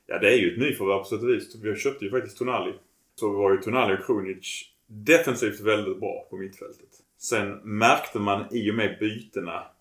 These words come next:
att Tonali blev betydligt mer offensiv när vi fick in Romagnoli till exempel. Så vi hade fler back.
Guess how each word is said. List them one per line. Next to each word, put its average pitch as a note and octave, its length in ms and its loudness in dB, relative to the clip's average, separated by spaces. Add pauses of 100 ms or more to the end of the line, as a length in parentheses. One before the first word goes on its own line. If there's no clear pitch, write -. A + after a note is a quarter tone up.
(340)
att - 380 -6
Tonali F#2+ 480 0
blev F#2 300 0
betydligt G2 460 -2
mer F#2 340 -4
offensiv - 600 2 (240)
när F#2+ 220 -8
vi F#2 120 -2
fick G2 280 -10
in F#2 320 -10
Romagnoli F#2+ 580 -2
till - 140 -10
exempel. - 480 -14
Så - 120 -16
vi F#2 120 -6
hade F#2 160 -6
fler F2 440 -2
back. G2 240 -2